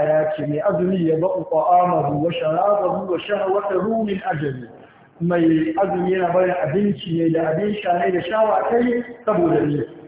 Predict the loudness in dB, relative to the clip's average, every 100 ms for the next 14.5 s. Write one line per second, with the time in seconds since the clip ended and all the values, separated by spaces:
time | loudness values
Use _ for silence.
0 | -2 0 0 -2 -2 0 0 0 2 2
1 | 0 0 0 0 -2 -2 2 2 2 0
2 | 0 0 0 0 0 -2 -4 -2 2 2
3 | 2 -2 -6 -4 -2 0 2 2 0 0
4 | -2 -4 -2 0 2 2 2 0 0 -2
5 | 0 0 0 0 0 0 0 -2 0 0
6 | 0 0 2 2 0 0 -2 0 0 0
7 | -2 -4 -4 -2 -2 -2 -2 0 2 2
8 | 0 -6 -4 2 2 4 0 -2 -2 0
9 | -2 -2 -4 0 0 -2 -6 -2 -2 0
10 | 0 0 2 0 0 0 2 2 2 2
11 | 0 0 0 2 2 2 2 0 -6 -10
12 | -2 0 2 2 2 2 2 0 0 0
13 | 0 0 0 2 2 0 0 2 2 0
14 | 0 -2 0 0